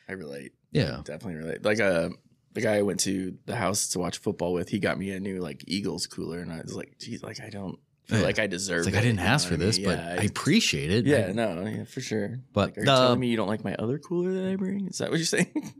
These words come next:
Speaker 2: It's like, "No, this one's better." Also going with, um, exes. So, and I will,
Speaker 1: Bitches.
Speaker 2: I will actually talk about this one a little bit more so too in my year in review, because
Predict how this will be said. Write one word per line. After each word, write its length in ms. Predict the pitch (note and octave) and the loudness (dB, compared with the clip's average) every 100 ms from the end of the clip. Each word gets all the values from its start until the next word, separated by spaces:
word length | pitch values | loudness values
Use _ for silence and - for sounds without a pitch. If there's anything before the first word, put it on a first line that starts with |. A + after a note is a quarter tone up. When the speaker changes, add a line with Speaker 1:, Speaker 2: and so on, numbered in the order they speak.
| - | -20
Speaker 2:
It's 100 | - | -6
like, 100 | C3+ | 4
"No, 140 | G#3 D#3 | 6 6
this 220 | G3+ - | 4 4
one's 100 | D3+ | 2
better." 320 | C4+ G3 G#2+ _ _ _ _ F#3+ | 4 2 0 _ _ _ _ 2
Also 400 | A3 - B2+ G#2 | 4 6 6 6
going 360 | A2 A2+ G#2 | 6 8 8
with, 280 | G#2 G2 - | 8 6 6
um, 540 | G#2 F#2+ F2+ E2 D#2 - _ | 6 8 6 4 0 -10 _
exes. 600 | G#2+ G#2+ - G#2+ B2 - - _ _ _ _ - | 2 2 4 4 4 2 -6 _ _ _ _ 0
So, 200 | - - | 2 4
and 140 | A2 | 4
I 80 | G2 | 6
will, 160 | G2 G2 | 6 4
Speaker 1:
Bitches. 260 | F#2+ - - | 0 -10 0
Speaker 2:
I 80 | A2 | 4
will 140 | G#2+ | 6
actually 240 | A2 - G#2 | 6 4 2
talk 240 | - G#2 | 2 2
about 240 | G2 F#2+ | 2 2
this 180 | A2 G#2 | 2 2
one 120 | G2+ | 4
a 40 | F2+ | 4
little 140 | F2 | 4
bit 120 | E2+ | 2
more 160 | E2 F2+ | 2 4
so 200 | - F#2 | 4 2
too 300 | - - F#2 | 2 0 0
in 180 | - F2+ | 2 2
my 140 | F2+ | 4
year 280 | F2 E2+ F2+ | 4 4 2
in 200 | - E2+ E2+ | 0 0 2
review, 480 | E2 E2+ F#2+ F#2 - - _ | 2 2 4 4 0 -10 _
because 360 | - - G2+ - | -6 -2 2 0